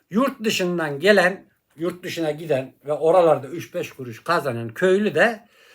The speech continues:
köyüne geldi. Fakat oradan da kasabaya göçtü. Bugün kasabadakilerine bakın siz. Çoğu köylü kökenlidir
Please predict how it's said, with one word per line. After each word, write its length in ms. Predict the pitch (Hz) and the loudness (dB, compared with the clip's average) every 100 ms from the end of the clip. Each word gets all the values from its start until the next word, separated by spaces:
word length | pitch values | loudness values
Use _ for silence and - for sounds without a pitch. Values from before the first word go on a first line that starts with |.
| _ _ - | _ _ 2
köyüne 420 | 208 226 240 262 | 6 6 6 4
geldi. 340 | 196 147 160 185 | 4 2 2 4
Fakat 300 | 247 208 226 | 6 6 4
oradan 320 | 226 170 208 | 4 2 -2
da 80 | 254 | 2
kasabaya 440 | 196 185 151 104 | 2 2 -2 -6
göçtü. 360 | 87 - _ _ _ _ _ _ _ _ _ _ _ _ | -12 -20 _ _ _ _ _ _ _ _ _ _ _ _
Bugün 320 | 220 285 254 | -2 2 2
kasabadakilerine 1120 | 185 185 196 233 233 175 139 143 139 131 123 151 | 2 0 4 4 4 2 -4 -4 -4 -4 0 4
bakın 280 | 220 135 | 6 4
siz. 440 | 117 147 170 - - _ _ _ _ _ _ _ _ | -4 -6 -8 -12 -20 _ _ _ _ _ _ _ _
Çoğu 360 | - 220 262 262 | 6 10 10 8
köylü 380 | 196 196 240 | 4 4 4
kökenlidir 680 | 254 175 143 117 123 180 247 | 0 -4 -4 -4 -6 -4 -4